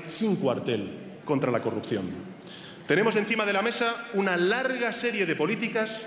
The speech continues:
de cambio aceptadas por la mayoría parlamentaria de este Congreso de los Diputados. Sepan, sepan una cosa, señorías,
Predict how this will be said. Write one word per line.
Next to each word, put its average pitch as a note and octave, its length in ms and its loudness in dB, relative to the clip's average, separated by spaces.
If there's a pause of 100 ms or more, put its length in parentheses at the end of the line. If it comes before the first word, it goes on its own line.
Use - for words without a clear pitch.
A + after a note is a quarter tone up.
(160)
de C3+ 140 2
cambio G#3+ 440 -2 (480)
aceptadas F3 520 0
por D3+ 140 -4
la D3 80 -2
mayoría C#3+ 340 0
parlamentaria C3 640 0 (360)
de A#2+ 140 2
este C#3 200 2
Congreso B2 380 2
de G#2+ 60 2
los G#2+ 120 -4
Diputados. F#2+ 640 -6 (580)
Sepan, G#3+ 840 -2
sepan F#3+ 300 -2
una F3 180 2
cosa, - 160 -4
señorías, A#2+ 560 -2